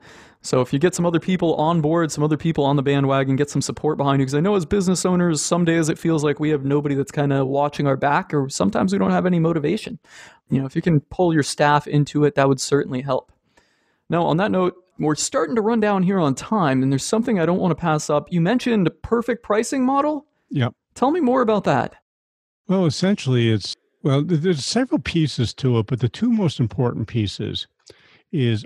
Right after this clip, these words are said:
Speaker 2: are you hearing no because you're too expensive? And if you're not, you need to be. That means you're too cheap.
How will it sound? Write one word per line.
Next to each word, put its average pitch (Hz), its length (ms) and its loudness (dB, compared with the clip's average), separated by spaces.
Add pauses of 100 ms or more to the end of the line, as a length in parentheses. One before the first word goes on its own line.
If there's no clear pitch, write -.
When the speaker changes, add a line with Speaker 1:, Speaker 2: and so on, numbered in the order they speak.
Speaker 2:
are 139 160 0
you 208 180 0
hearing 143 640 0
no 120 460 2
because 104 380 -2
you're 104 80 -4
too 123 200 0
expensive? 98 640 -2 (800)
And 131 100 0
if 117 200 -2
you're 113 80 0
not, 120 460 0
you 123 120 -2
need 113 280 0
to - 100 -12
be. 95 320 -4 (440)
That 120 120 0
means 110 180 0
you're 107 80 -2
too 123 200 -2
cheap. 101 460 -4